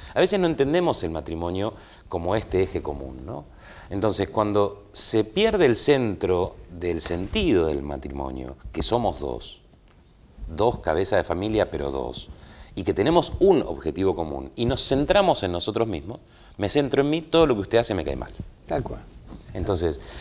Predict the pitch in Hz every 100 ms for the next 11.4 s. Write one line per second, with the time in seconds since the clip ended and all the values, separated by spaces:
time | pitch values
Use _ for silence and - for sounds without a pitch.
0 | - - - - - - - 98 92 131
1 | 120 113 120 151 156 143 - 80 85 80
2 | 98 92 90 95 - 165 151 117 120 110
3 | 85 95 - 85 - 87 85 92 92 82
4 | 80 85 82 90 - 147 139 - - -
5 | 95 85 87 104 101 92 92 107 123 -
6 | 90 80 80 90 87 87 92 113 120 -
7 | 90 - 92 92 - - - - - 120
8 | 135 - - - - - 117 139 160 139
9 | 147 160 160 135 123 87 101 104 110 127
10 | 131 101 98 90 104 95 - - 156 160
11 | 117 95 101 -